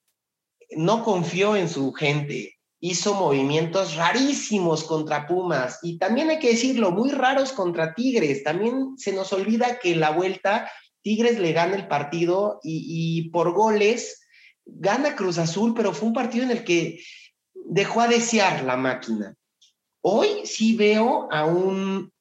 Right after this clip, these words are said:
Reynoso que dice, "Ok, va a entrar Rivero, pero luego voy a meter a Escobar y luego voy a subir un poquito a Romo y voy a sacrificar a Vaca, lo saco y meto a Santiago".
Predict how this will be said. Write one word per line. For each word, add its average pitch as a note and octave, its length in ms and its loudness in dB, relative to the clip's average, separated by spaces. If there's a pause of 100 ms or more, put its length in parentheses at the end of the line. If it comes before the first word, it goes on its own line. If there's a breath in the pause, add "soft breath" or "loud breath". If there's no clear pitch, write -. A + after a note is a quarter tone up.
(140)
Reynoso F3+ 840 0
que D3+ 340 2
dice, E3 420 -2
"Ok, G3 180 0 (640 loud breath)
va E3+ 60 4
a F#3+ 80 2
entrar G3+ 280 2
Rivero, F#3+ 680 2 (240)
pero D#3 160 4
luego G3 460 4
voy F#3 180 0
a F#3+ 80 2
meter D#3+ 260 -2
a F3+ 60 0
Escobar F#3+ 680 0 (240 loud breath)
y E3+ 140 -2
luego F#3+ 240 4
voy F#3+ 100 4
a F#3 120 2
subir F3+ 480 0
un F3 200 -2
poquito E3+ 540 0
a D3+ 80 4
Romo A3+ 760 4
y F3+ 140 -2
voy F3 380 0
a E3 360 2
sacrificar D#3+ 600 -2
a F#3 80 2
Vaca, F#3+ 520 2
lo D#3+ 120 2
saco G3+ 420 -2
y G3 60 -4
meto F#3+ 220 -6
a F#3 40 -4
Santiago". F#3 540 0